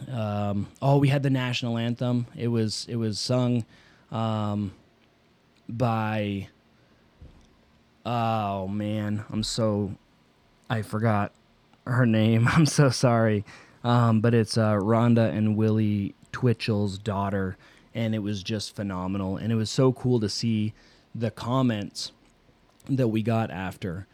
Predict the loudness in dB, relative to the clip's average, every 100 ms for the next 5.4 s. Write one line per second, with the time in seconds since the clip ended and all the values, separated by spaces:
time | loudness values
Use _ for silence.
0 | _ _ _ -14 -10 -8 -8 -10 -6 -4
1 | -4 0 0 2 0 2 2 -2 -10 _
2 | _ _ _ _ _ _ _ _ _ _
3 | _ _ -16 -16 _ _ -8 0 0 0
4 | -8 -4 2 2 2 2 2 2 -2 -4
5 | -6 -10 -10